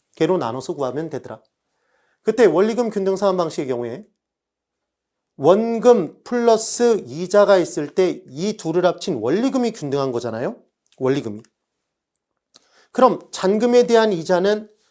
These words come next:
상환이 계속 이루어짐에 따라 잔금이 줄니까 잔금에 대한 이자는 점점 준다. 그럼에도 원리금이 균등하기 위해선 이자가, 잔금에 대한 이자가 줄어든 만큼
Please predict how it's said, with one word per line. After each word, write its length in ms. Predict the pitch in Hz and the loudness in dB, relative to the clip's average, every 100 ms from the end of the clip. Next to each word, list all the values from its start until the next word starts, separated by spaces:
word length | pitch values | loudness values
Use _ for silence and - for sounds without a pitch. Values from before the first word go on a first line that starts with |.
| - | -14
상환이 420 | - 240 240 233 | -4 0 0 0
계속 300 | 196 185 165 | -2 -2 -2
이루어짐에 380 | 175 175 175 170 | 0 0 -2 -2
따라 360 | 180 180 180 | 2 2 0
잔금이 600 | - 165 170 180 185 185 175 | -2 -6 -4 0 0 -2 -4
줄니까 540 | 196 185 185 190 185 | -4 -4 -2 -2 -2
잔금에 360 | 185 160 170 165 | -6 -6 -4 -2
대한 200 | 165 139 | -2 -2
이자는 340 | 127 160 143 | -4 -4 -4
점점 380 | 147 143 160 156 | -6 -6 -6 -4
준다. 480 | 190 185 185 185 _ _ _ _ _ _ | -6 0 0 -2 _ _ _ _ _ _
그럼에도 680 | - 208 247 254 247 247 240 | -2 4 6 6 2 0 0
원리금이 580 | 190 180 190 190 190 175 | 2 2 0 -2 -2 -6
균등하기 640 | 185 170 175 170 165 156 | -8 -6 -2 -2 -2 -2
위해선 420 | 147 151 175 180 - _ _ - | -4 -2 -4 -4 -14 _ _ -10
이자가, 680 | 165 196 208 190 143 - - | -6 0 2 4 2 -2 -12
잔금에 380 | 175 175 185 185 | -8 -2 -2 0
대한 200 | 175 147 | 0 -2
이자가 320 | 135 156 156 | -2 -2 -2
줄어든 380 | - 143 139 123 | -2 -2 -2 0
만큼 580 | 170 226 214 277 269 | 0 0 0 -4 -4